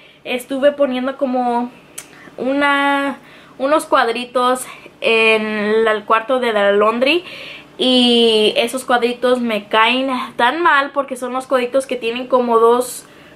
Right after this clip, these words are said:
cositas y como que tienes que medir bien pa poner los clavitos igualitos pa que quede bien. Entonces yo lo hice a la primera,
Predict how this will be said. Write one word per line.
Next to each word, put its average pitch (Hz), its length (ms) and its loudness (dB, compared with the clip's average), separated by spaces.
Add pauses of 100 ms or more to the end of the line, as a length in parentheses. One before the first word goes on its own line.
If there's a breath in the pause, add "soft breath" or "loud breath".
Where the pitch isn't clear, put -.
(120)
cositas 254 680 -2
y 262 60 -10
como 226 340 -4
que 220 80 -10
tienes 247 340 -8
que 285 120 -2
medir 247 360 0
bien 233 400 2
pa 240 200 -2
poner 220 220 -2
los 233 160 -2
clavitos 226 600 0
igualitos 226 600 2
pa 226 180 -2
que 254 100 2
quede 220 320 4
bien. 214 300 2 (340 loud breath)
Entonces 254 560 0
yo 247 160 4
lo 262 140 4
hice 254 400 0
a 214 100 2
la 214 220 -2
primera, 214 640 0